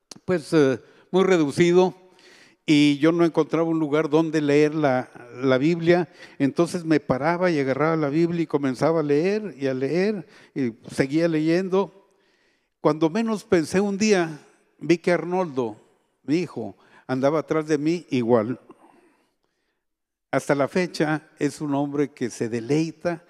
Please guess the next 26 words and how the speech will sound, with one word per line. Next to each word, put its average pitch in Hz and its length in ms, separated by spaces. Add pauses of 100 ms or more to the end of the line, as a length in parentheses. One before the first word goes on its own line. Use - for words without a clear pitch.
(160)
leyendo 151 720
y 127 100
leyendo 117 460
la 113 140
palabra 107 480
de 101 100
Dios. 87 420 (1300)
Tu 120 120
testimonio, 123 800 (600)
la - 120
forma 175 300
en 160 60
que 165 120
vives, 143 500 (400)
es 127 100
la 131 120
forma 127 520 (1000)
más - 600 (200)
efectiva 135 800 (360)
de 135 120
educar 139 640
a 127 120
la 117 120
generación 117 600
que 110 140
sigue. 98 460